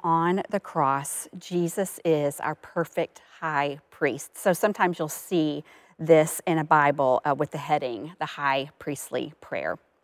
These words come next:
Now, Jesus begins this prayer by praying for himself in verses one through five, if you want to follow along while I read those out loud.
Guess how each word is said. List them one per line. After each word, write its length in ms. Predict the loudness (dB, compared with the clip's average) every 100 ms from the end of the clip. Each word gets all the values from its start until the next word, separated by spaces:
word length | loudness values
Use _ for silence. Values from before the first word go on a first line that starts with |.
| _ _ _ _ _ _ _
Now, 140 | 4 6
Jesus 320 | 6 4 0
begins 420 | 0 2 2 2
this 160 | -2 -2
prayer 240 | -6 -2
by 140 | -2
praying 420 | -4 -6 -4 -6 -8 -14 -20 _ _ 6
for 140 | 8
himself 720 | 8 2 2 8 12 12 10 6
in 120 | 0 8
verses 520 | 8 10 10 10 8
one 520 | 0 4 6 8 8 6
through 180 | 2 4
five, 280 | 6 8 6
if 100 | 4
you 60 | 2
want 80 | 2
to 60 |
follow 360 | 4 6 8 6
along 420 | 4 4 4 2
while 120 | 0
I 80 | 0
read 340 | 0 -2 0
those 300 | 2 4 2 2
out 280 | 0 0
loud. 380 | 2 4 2 0